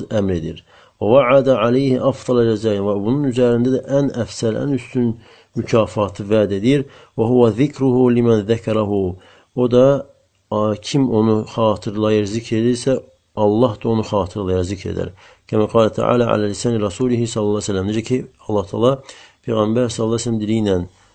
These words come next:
buyurur, yəni hədisdə Peyğəmbər sallallahu əleyhi və səlləm buyurur ki, Allah Təala demişdir: "Mən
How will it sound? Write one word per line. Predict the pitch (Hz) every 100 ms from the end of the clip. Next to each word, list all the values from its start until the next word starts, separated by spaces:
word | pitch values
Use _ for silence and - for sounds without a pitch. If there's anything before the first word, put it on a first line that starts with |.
| _ _
buyurur, | 107 104
yəni | 117 107
hədisdə | 95 95 95 113
Peyğəmbər | 104 98 101 110 110
sallallahu | 107 107
əleyhi | -
və |
səlləm | 104
buyurur | 104 120 123
ki, | 135
Allah | - 107 107 92
Təala | 117 110
demişdir: | 110 120 - 135 120 113
"Mən | 110